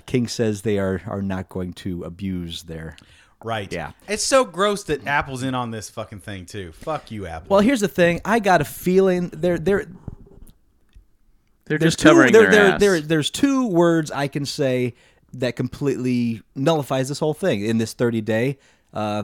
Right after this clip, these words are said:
Speaker 1: and that word is Candyland.
Speaker 2: Right.
Speaker 3: Yeah.
Speaker 2: That's a bit, but that's the big thing that I've heard brought up in blogs about this.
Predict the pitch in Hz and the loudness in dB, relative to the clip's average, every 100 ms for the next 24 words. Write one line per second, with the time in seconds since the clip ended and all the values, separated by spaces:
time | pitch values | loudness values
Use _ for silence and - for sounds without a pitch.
0 | 110 - 107 110 117 113 110 110 110 - | -8 -6 -4 -4 -4 -4 -4 -4 -10 -2
1 | 208 185 120 95 69 - _ _ _ - | 0 0 -2 -4 -8 -16 _ _ _ -20
2 | - 110 107 104 107 - 123 135 135 139 | -12 -10 -6 -4 -4 -6 -10 -10 -8 -8
3 | 147 175 - 151 165 - 160 147 135 127 | -6 -6 -6 -8 -8 -8 -8 -4 -4 -4
4 | 139 123 123 120 127 123 113 107 151 226 | -8 -6 -4 -4 -4 -8 -12 -4 -4 -4
5 | 220 160 107 - 98 101 - | -6 -8 -8 -8 -12 -12 -14